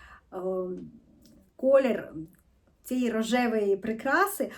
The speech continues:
тому що от пудра от саме такого кольору в цьому ароматі. Наступний аромат, е, належить, е, американському бренду Bond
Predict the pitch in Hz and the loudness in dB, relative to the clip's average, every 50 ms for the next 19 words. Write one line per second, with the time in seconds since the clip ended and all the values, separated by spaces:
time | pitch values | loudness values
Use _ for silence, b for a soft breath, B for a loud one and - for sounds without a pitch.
0 | B B B - 240 254 269 240 - 269 247 233 226 240 247 233 - - - - | B B B 2 2 4 4 2 2 0 -2 -2 -2 -4 -6 -8 -8 -12 -4 0
1 | 349 370 349 269 220 202 - - 226 226 - - 277 269 277 269 247 233 - 226 | 2 4 4 4 2 0 -2 -4 -6 -6 -4 -2 -2 0 0 0 -2 -2 -4 -8
2 | 226 - 240 226 220 226 226 - - 208 180 170 175 175 190 170 - - - 196 | -6 -6 -6 -6 -6 -6 -8 -8 -8 -6 -6 -6 -6 -8 -10 -12 -16 -16 -16 -16
3 | 185 180 180 180 180 180 180 180 180 180 165 - - _ _ _ _ _ _ _ | -14 -14 -14 -14 -14 -14 -16 -16 -18 -20 -20 -20 -20 _ _ _ _ _ _ _
4 | _ - 262 262 - - 466 453 339 277 - - 247 247 254 262 254 262 269 320 | _ -18 -18 -12 -10 -6 -4 -2 -2 -2 -2 -4 -4 -2 0 0 2 2 2 2
5 | 359 415 440 427 - - - 240 226 226 247 269 311 392 392 381 330 294 - 269 | 2 2 0 -2 -6 -12 -8 -4 0 0 2 2 2 2 2 2 0 0 0 0
6 | 254 254 254 - 247 254 285 285 - 339 330 285 - - - 247 240 240 226 233 | 0 0 0 2 2 2 2 2 0 0 0 0 0 0 0 0 0 0 0 -2
7 | 269 233 226 220 214 208 202 202 247 277 262 233 226 226 - | -2 0 0 -2 -2 -4 -4 -2 0 0 0 0 -2 -4 -6